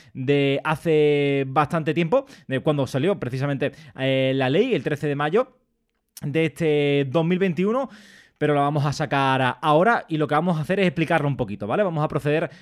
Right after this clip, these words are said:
a, eh, analizar cuáles son los puntos más importantes de esta ley del cambio climático antes de hablar, eh, con, eh, Cecilia Carballo, porque creo que, bueno, eh, contextualizar un poco,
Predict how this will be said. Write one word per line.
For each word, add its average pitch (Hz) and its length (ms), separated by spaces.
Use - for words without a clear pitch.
a, 135 480
eh, 135 400
analizar 156 580
cuáles 160 240
son 160 220
los 143 160
puntos 180 480
más 180 300
importantes 165 680
de 160 120
esta 160 240
ley 156 260
del 147 160
cambio 160 380
climático 196 580
antes 165 380
de 151 40
hablar, 156 300
eh, 135 240
con, 139 460
eh, 131 420
Cecilia 123 960
Carballo, 175 400
porque 135 220
creo 147 180
que, 165 140
bueno, 131 340
eh, 120 180
contextualizar 147 600
un 165 100
poco, 185 340